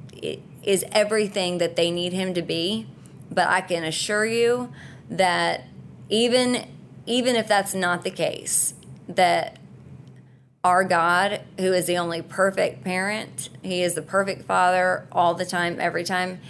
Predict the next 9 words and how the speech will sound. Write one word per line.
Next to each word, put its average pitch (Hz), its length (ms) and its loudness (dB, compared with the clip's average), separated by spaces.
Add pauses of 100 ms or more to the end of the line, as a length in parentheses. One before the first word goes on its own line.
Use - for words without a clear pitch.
(220)
he 240 300 0
will 214 360 6
be 190 440 0
every 185 260 2
single 175 300 -4
thing 165 260 -4
my 165 140 -2
kids 165 260 -6
need. 170 480 -4